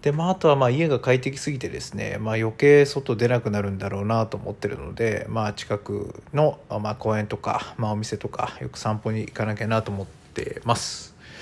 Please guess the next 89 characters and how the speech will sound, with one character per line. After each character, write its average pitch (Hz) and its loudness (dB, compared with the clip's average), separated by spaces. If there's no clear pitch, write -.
そ - -6
ん - 0
な 151 -2
感 147 2
じ 147 0
で 147 0
す - -8
か - -6
ね。 113 0
な 147 0
ん 147 4
で、 139 4
ま 131 4
あ、 131 2
新 147 8
し 151 0
い 147 2
家 139 4
に 113 0
来 - -14
た 113 4
ん 101 0
で、 98 -6
心 120 0
機 107 -4
一 - -4
転、 104 -2
ま 101 0
あ、 95 0
仕 110 -4
事 107 2
も 107 0
頑 110 2
張 110 2
っ 107 -2
て - -12
い 101 -12
こ 101 2
う 98 -2
と 98 -2
思 98 -2
っ - -8
て - -8
る 98 -6
の 98 -6
で、 135 6
ま 143 2
あ、 127 0
こ - 0
れ 151 6
か 160 2
ら 156 6
は 117 4
ち - -6
ょ - 0
っ 120 -2
と、 98 -4
あ 98 0
ー、 - 0
映 131 4
画 135 0
中 131 -4
心 117 -2
の、 107 0
ま 101 -2
あ、 - -16
ま 101 -6
た 107 -6
仕 - -8
事 101 -4
に 98 -4
な 98 -2
っ 92 -10
て - -14
い - -10
く - -12
の - -12
で、 123 4
映 104 2
画 104 4
の、 98 2
う - -8
ー 92 -4
ん、 - -8
紹 98 -2
介 98 -6
だ 92 -6
と - -16
か - -8